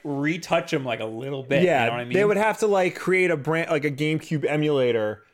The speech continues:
Speaker 2: to run on Switch and something that can, like, upscale them to, like, a decent quality.
Speaker 1: Mm.
Speaker 2: So, no, I know it's gonna be work, and it's gonna be harder because it's a later gen console.
Speaker 1: Exactly.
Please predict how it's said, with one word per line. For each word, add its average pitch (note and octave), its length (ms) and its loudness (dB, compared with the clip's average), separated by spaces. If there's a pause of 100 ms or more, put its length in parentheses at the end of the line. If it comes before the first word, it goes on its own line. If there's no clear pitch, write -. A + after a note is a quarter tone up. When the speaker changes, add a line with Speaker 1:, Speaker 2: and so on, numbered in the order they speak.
(260)
Speaker 2:
to D3+ 120 0
run C#3 320 2
on C3+ 220 0
Switch - 760 -2
and C3 180 0
something C#3+ 260 -2
that C3 140 0
can, C#3 100 -2
like, B2 200 -2
upscale C3+ 500 0
them B2 160 -2
to, - 100 -6
like, B2 120 -4
a A#2+ 60 -4
decent C3 440 -6
quality. A2 680 -2
Speaker 1:
Mm. A2+ 180 -18 (420)
Speaker 2:
So, B2 220 2
no, E3 180 4
I C#3+ 120 4
know G#3 180 2
it's E3 100 -4
gonna F3 140 -2
be C#3+ 100 0
work, C3+ 380 2
and C3+ 60 -2
it's B2 80 -4
gonna C#3+ 100 0
be C3+ 60 2
harder D#3+ 320 2
because B2+ 280 -4
it's A#2+ 120 -10
a A#2+ 60 -2
later C3 260 2
gen A#2 240 -2
console. D#3 440 -2
Speaker 1:
Exactly. G#2+ 440 -6